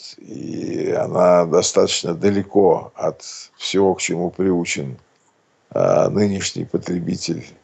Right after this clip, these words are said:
а, информации. Вот. Но теоретически говоря, вот если такая картина мира, как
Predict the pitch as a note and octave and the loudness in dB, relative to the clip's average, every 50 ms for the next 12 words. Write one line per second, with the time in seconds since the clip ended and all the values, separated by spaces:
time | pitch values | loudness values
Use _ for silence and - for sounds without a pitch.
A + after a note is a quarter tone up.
0 | _ _ _ _ _ _ _ _ _ _ - - - - - - - - D2 D2 | _ _ _ _ _ _ _ _ _ _ -20 -16 -12 -10 -8 -6 -6 -6 -6 -4
1 | - C#2+ C#2 C#2 C#2+ - - - D2+ - - - - E2 F#2 G2 A2 C3+ C#3+ C3+ | -4 -4 -4 -4 -4 -4 -4 -4 -6 -8 -6 -2 0 2 2 4 4 4 4 4
2 | - - - - A1+ - _ _ _ _ _ - - - - - - - - - | 2 0 0 -2 -4 -6 _ _ _ _ _ -20 -20 -20 -18 -16 -16 -16 -16 -18
3 | - - - G2 G2 F#2+ F#2+ A2 A2 - - A2 A#2 C#3 D3 D3+ C#3+ C3+ A#2 - | -14 -6 0 2 4 4 4 2 0 -2 0 2 4 4 6 6 4 4 4 4
4 | A#2+ A2 G#2+ G#2+ G#2 - C#3+ D3 C#3 - - - - F#2+ G2 F#2 G2+ G#2 G2+ G#2 | 4 6 6 4 0 -4 -6 -4 -4 -4 -4 -6 -8 -10 -4 2 4 4 6 6
5 | A2+ B2 D3 D#3 D3+ C#3 A#2 G2+ G2 - - - F#2 G2 G2 - - F#2+ - F#2+ | 8 8 8 8 6 6 4 0 -2 -4 -8 -6 -6 -4 -4 -4 -8 -6 -6 -6
6 | F#2 - G2 F#2+ F#2 - F#2 F2+ F#2 - - G#2 G2 F2+ F2+ F2+ F2+ G2 G2 F2+ | -4 0 0 0 0 0 0 -2 -2 -2 -6 -8 -6 -6 -6 -6 -4 -2 0 0
7 | D#2 D#2+ - - D#2+ - - | 0 -2 -4 -8 -10 -10 -12